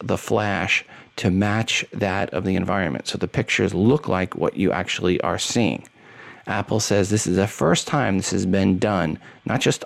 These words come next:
on a phone, but on any camera. So essentially, you have the dual L E Ds or different light, and then they mix the light between the two L E Ds to try to mimic the natural surrounding light.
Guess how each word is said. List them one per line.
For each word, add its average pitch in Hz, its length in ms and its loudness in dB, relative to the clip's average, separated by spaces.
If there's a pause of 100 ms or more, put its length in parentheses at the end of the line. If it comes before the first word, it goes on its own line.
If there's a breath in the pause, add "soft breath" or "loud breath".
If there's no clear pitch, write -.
on 107 120 0
a 90 80 0
phone, 98 460 0
but 90 140 0
on 92 160 0 (160)
any 95 240 2
camera. 55 440 -8 (360 loud breath)
So - 120 0
essentially, 101 640 2 (320 loud breath)
you - 80 0
have 92 80 0
the 92 60 2
dual 113 340 4
L 113 180 4
E 110 60 4
Ds 104 340 4
or 87 60 2
different 107 360 0
light, 98 380 2
and 90 160 0
then 90 120 2
they 90 120 2
mix 101 300 0
the 98 100 0
light 95 280 0
between - 240 -2
the 90 80 0
two - 280 -2
L 92 180 2
E 90 80 2
Ds 87 380 2 (380 loud breath)
to - 100 0
try 92 300 0
to 90 260 2 (460 loud breath)
mimic 104 520 4 (120)
the 87 480 2
natural 92 500 2
surrounding 80 560 -2
light. 52 220 -10